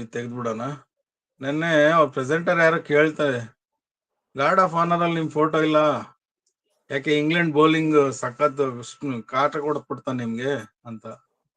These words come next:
ಆ? ಯಾಕೆ ನೀವು ಸೆಂಚುರಿ ಹೊಡ್ಯಕ್ ಆಗಿಲ್ವಾ ಅಂತ. ಸಚಿನ್ ಸರ್ ಏನ್ ರಿಪ್ಲೈ ಮಾಡ್ತಾರೆ ಗೊತ್ತಾ? ಇಲ್ಲಿ ನನ್ ಸೆಂಚುರಿ ಇದೆ, but ಅದು ಅಫಿಷಿಯಲ್ ಗೇಮ್ ಅಲ್ಲ.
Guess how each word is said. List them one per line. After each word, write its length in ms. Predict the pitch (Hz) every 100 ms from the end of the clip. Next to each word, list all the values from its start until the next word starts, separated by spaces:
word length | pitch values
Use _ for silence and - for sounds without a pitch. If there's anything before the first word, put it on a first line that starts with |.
| _ - - _ _ _ -
ಆ? 360 | 147 175 - _ -
ಯಾಕೆ 240 | 135 156
ನೀವು 160 | 147 147
ಸೆಂಚುರಿ 380 | 139 143 160 156
ಹೊಡ್ಯಕ್ 300 | 139 143 139
ಆಗಿಲ್ವಾ 340 | 131 127 113
ಅಂತ. 180 | 107 110 107 _ _ _ _
ಸಚಿನ್ 340 | - 135 156 151
ಸರ್ 180 | 156
ಏನ್ 180 | 147 151
ರಿಪ್ಲೈ 260 | 147 147 143
ಮಾಡ್ತಾರೆ 340 | 135 120 127
ಗೊತ್ತಾ? 380 | 120 117 120 113 - _ _ _ _
ಇಲ್ಲಿ 180 | 120 127
ನನ್ 160 | 139 135
ಸೆಂಚುರಿ 540 | 131 131 147 165 170
ಇದೆ, 180 | 151 151
but 280 | 170 147 143
ಅದು 320 | 131 127 120 110 - - _ _ - - _ _ _ _ _
ಅಫಿಷಿಯಲ್ 500 | 143 131 165 180 175
ಗೇಮ್ 260 | 143 147 143
ಅಲ್ಲ. 180 | 131